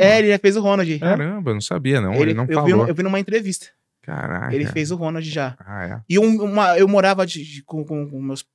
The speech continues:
Speaker 1: pais de aluguel quando era criança,
Speaker 3: É.
Speaker 1: com um cara que fazia o Ronald e eu não sabia.
Speaker 2: Caramba.
Speaker 1: Eu fui saber depois que, que a gente saiu de lá.
Speaker 3: E o cara gostava, curtia?
Speaker 1: Não sei, porque eu não trocava ideia com ele sobre isso daí, porque assim, eu era
Speaker 3: Ok.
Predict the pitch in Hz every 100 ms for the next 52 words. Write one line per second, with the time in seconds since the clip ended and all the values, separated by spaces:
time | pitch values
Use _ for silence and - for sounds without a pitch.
0 | _ _ 139 147 131 131 131 147 170 143
1 | 139 135 165 - - - 85 - 165 170
2 | 196 - 185 175 180 185 202 208 208 262
3 | 226 185 180 - _ _ _ _ _ -
4 | 220 196 156 180 190 190 190 190 196 208
5 | 202 196 190 180 - _ - 185 185 143
6 | 151 - - - 104 92 85 - 135 120
7 | 90 82 - 160 101 _ _ _ _ _
8 | 180 _ - 151 160 196 254 226 - 160
9 | 160 165 160 165 170 165 160 160 160 160
10 | 170 196 202 156 - - 160 160